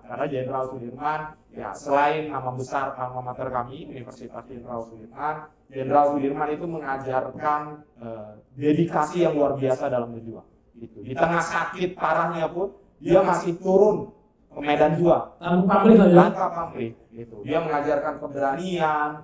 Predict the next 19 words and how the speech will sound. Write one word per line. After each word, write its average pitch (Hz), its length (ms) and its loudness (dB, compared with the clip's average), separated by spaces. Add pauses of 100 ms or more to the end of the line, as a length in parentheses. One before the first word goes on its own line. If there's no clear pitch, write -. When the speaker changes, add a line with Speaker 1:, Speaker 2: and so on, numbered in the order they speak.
(140)
Speaker 1:
eh, - 240 -20
ikhlas 151 360 2
berkorban, 143 840 -2
gitu. - 180 -20 (140)
Dan 117 160 -14
itu 185 240 -4 (240)
ya 104 240 -16 (240)
mungkin 156 320 -8
tidak 170 240 4
banyak 175 340 2
dimiliki 135 460 -4
oleh 131 180 2
anak 127 300 -10
muda 120 280 -12
sekarang. 113 380 -14 (800)
Ya, 113 160 -20
tadi 139 200 0 (140)
nggak - 240 2
banyak 156 440 0